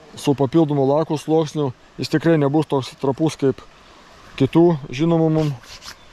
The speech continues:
gamintojų spiningai, žinai. O favoritui, Arena Streamui, tikrai dametus ke-, keliasdešimt eurų, tikrai gera svara ir aš rinkčiaus būtent Daivą šiuo atveju. Tikrai geras modelis, vertas dėmesio, tai vat, kažkada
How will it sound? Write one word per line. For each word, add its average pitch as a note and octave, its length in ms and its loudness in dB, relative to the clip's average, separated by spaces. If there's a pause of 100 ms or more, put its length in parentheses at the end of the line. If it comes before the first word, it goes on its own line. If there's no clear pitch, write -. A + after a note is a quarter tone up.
(320)
gamintojų C#3 520 2
spiningai, C#3 460 0
žinai. B2+ 240 -6 (440)
O C3 560 0 (400)
favoritui, C#3+ 760 2
Arena C#3 380 0
Streamui, D3+ 580 0 (640)
tikrai C#3+ 300 4
dametus C3+ 500 -2
ke-, C#3+ 160 -6 (320)
keliasdešimt C#3 540 0
eurų, C#3 260 0
tikrai C#3+ 280 0 (320)
gera C3+ 280 2
svara C#3 440 0
ir B2 160 0 (580)
aš C#3 240 -2
rinkčiaus C#3 340 0
būtent C3 300 -2
Daivą A#2 300 0 (140)
šiuo A#2+ 240 -2
atveju. A2 260 -8 (1300)
Tikrai C#3+ 280 4
geras C3 320 0
modelis, C#3+ 400 -2
vertas B2+ 320 -2
dėmesio, C#3+ 400 -4
tai B2 160 -4
vat, A2+ 160 -4
kažkada B2 560 -4